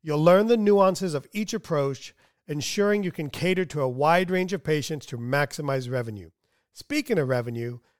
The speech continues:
with me, you know it's not just about the clinical skills. We're bringing business into this aspect too, teaching you how to integrate these advanced services profitably into your practice.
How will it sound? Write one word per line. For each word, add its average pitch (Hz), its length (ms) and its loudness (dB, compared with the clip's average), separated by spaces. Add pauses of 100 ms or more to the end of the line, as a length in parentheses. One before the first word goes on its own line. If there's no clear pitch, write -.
with 165 200 -6
me, 220 220 4
you 208 160 0
know 180 220 4
it's 190 160 -6
not 170 220 0
just 165 240 -6
about 160 180 0
the 147 80 -16
clinical 123 400 -10
skills. 95 400 -14 (640)
We're 196 240 6
bringing 185 420 0
business 175 540 0
into 170 340 -4
this 151 220 -2
aspect 143 580 -4
too, 95 280 -12 (460)
teaching 220 380 -2
you 208 140 0
how 156 220 2
to 165 180 -4
integrate 185 460 -2
these 151 180 -6
advanced 151 420 -2
services 156 560 -4
profitably 160 720 -2
into 139 200 -6
your 135 100 -4
practice. 107 520 -10